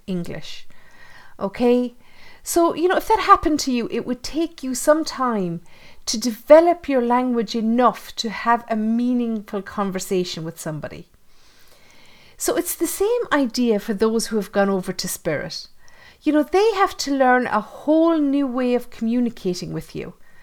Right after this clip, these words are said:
And that won't happen immediately. Okay, they don't just arrive there and all of a sudden, you know, they start, um, communicating. Okay, you know, time passes very quickly in the spirit world.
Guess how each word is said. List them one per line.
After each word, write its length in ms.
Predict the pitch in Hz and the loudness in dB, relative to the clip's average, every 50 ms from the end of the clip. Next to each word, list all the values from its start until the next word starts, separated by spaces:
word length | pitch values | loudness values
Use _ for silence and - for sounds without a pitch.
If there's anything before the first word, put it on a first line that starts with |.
| - - - - - - | -20 -20 -20 -20 -16 -12
And 140 | 277 285 - | -12 0 2
that 340 | 403 453 - - 330 330 | 2 2 2 0 -4 -4
won't 220 | - 330 320 294 - | -2 -2 -2 -2 -2
happen 360 | - - 277 - - 285 262 | -4 -4 -4 -4 -2 -2 -2
immediately. 800 | 262 254 277 311 339 349 339 294 - - 165 151 - 180 - - - - - - - _ - - - - - - - - - - | 0 0 0 0 0 0 -2 -4 -4 -4 -4 -6 -6 -8 -10 -16 -20 -20 -20 -20 -20 _ -20 -20 -20 -20 -20 -20 -20 -18 -14 -12
Okay, 240 | 254 - - 311 | -10 -4 -2 -2
they 120 | 311 311 359 | 0 2 2
don't 160 | 392 403 392 | 0 0 0
just 180 | 381 359 - - | 0 -2 0 2
arrive 360 | 320 311 302 311 311 302 - | 6 8 8 8 6 6 4
there 180 | 285 269 262 | 4 4 4
and 180 | 262 254 247 - - - | 4 2 0 -2 0 2
all 140 | - 269 | 2 0
of 60 | 247 247 | 0 0
a 20 | |
sudden, 380 | 240 - 262 - - 220 220 220 | 0 2 2 2 2 0 0 0
you 80 | 233 240 | 2 2
know, 120 | 233 233 | 2 2
they 120 | 208 226 | 2 0
start, 520 | 220 - - 240 214 170 214 233 233 - - - - - - - - 226 226 - | -2 0 -2 -2 0 0 -2 -2 -2 -4 -8 -10 -10 -12 -14 -14 -14 -14 -12 0
um, 500 | - 226 208 202 208 202 196 196 196 185 | 4 6 6 6 6 4 4 2 0 -2
communicating. 960 | - - - 233 254 269 269 254 240 - - 196 165 - - - - - 180 - - - - - - - - - - - | -4 -2 0 2 4 4 4 2 2 0 -2 -2 -2 -2 -4 -6 -8 -10 -12 -14 -16 -20 -20 -20 -20 -20 -20 -20 -8 -6
Okay, 520 | - 220 - - 285 277 285 285 277 254 - - - - - - - - - - | -6 -6 0 4 4 6 6 4 2 -2 -8 -16 -20 -20 -20 -20 -20 -20 -18 -2
you 140 | - 330 339 | 2 4 4
know, 100 | 359 - | 4 2
time 380 | - - - 320 370 427 427 | 2 0 -2 0 0 0 -2
passes 400 | - - - 359 - - 311 285 | 0 0 0 0 0 -2 -4 0
very 180 | - 320 311 302 | 4 4 4 4
quickly 480 | - - - 311 294 - - 285 262 262 | 2 -2 -4 -4 -4 -2 -2 0 0 0
in 100 | 247 240 | 0 0
the 60 | 240 | -2
spirit 360 | 240 - - 254 254 254 - | -4 -2 2 2 4 4 2
world. 480 | - 190 175 156 147 170 190 - - | 2 2 2 2 0 -2 -4 -8 -10